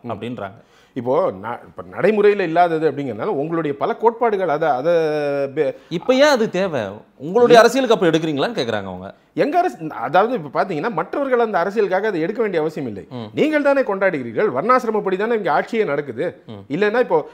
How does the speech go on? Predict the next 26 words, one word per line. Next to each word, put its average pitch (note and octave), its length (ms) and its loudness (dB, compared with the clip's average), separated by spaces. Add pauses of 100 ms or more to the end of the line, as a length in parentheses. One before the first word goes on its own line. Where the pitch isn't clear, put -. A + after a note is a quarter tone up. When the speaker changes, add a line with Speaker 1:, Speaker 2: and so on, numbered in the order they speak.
Speaker 1:
இப்போ A#2 320 0
எந்த, G3+ 440 -2
எந்தாவது A#3+ 540 0
ஒரு G#3+ 100 0
கட்சியில D3+ 500 -6
ஓ F#3 180 4
பி B3 140 -2
சி F#3+ 200 -8
அணின்னு D#3 240 -6
ஒரு C#3 140 -2
அணி C#3+ 140 -2
இருந்து D3+ 220 -6
நீங்க A#2 280 -6
பாத்திருக்கீங்களா? G2+ 440 -12 (100)
எ-, B2 220 -6
இந்தியாவுல F3 300 2
ஏகப்பட்ட D3+ 400 0
அரசியல், C#3+ 300 -4
தமிழ்நாட்டுல G#3 460 0
குறிப்பா F3 360 -4 (300)
ஏகப்பட்ட D3+ 320 -2
அரசியல் C3 300 -6
கட்சிகள் G#2 280 -10
Speaker 2:
சரி. G2+ 160 -8
Speaker 1:
இருக்கு. G2 220 -16 (160)
அதுல D3 460 -4